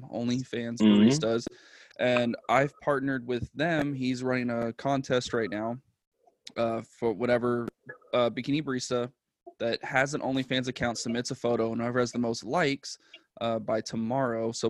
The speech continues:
Speaker 1: when this podcast comes out, it'll be the, it'll be
Speaker 2: Right.
Speaker 1: the Friday before.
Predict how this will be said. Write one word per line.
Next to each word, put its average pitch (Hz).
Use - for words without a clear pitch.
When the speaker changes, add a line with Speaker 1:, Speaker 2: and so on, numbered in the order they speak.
Speaker 1:
when 113
this 117
podcast 113
comes 113
out, 113
it'll 117
be 110
the, 113
it'll 110
be 110
Speaker 2:
Right. 104
Speaker 1:
the 113
Friday 113
before. 113